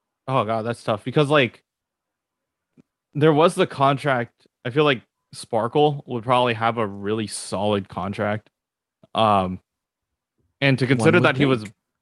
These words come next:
Speaker 1: bought out from the Paris Eternal last year, um, it might be relatively new. I do think, okay, so I'm, I'm just gonna put a stab out there. I think that Carpe has the biggest contract. Um,
Speaker 2: Okay.
Speaker 1: just for loyalty's sake.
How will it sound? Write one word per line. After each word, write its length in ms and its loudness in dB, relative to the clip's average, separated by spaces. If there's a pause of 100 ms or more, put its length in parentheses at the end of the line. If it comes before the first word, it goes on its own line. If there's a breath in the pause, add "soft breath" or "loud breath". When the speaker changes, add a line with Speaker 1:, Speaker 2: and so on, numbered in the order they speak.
(140)
Speaker 1:
bought 300 2
out 360 -6
from 500 -4 (400)
the 60 -8
Paris 260 0
Eternal 360 -2
last 320 -6
year, 260 -6 (460)
um, 200 -2
it 80 0
might 200 2
be 100 4
relatively 580 2
new. 460 -2
I 140 4
do 320 6
think, 240 4
okay, 280 2
so 200 0
I'm, 200 -2
I'm 300 -6
just 180 -4
gonna 140 0
put 120 -2
a 60 0
stab 480 -4
out 160 2
there. 180 4
I 120 2
think 380 -4
that 140 2
Carpe 320 -2
has 400 -6
the 100 -4
biggest 440 -4
contract. 560 -14 (1000)
Um, 180 0
Speaker 2:
Okay. 240 -2 (380)
Speaker 1:
just 140 -10
for 120 4
loyalty's 460 0
sake. 300 -12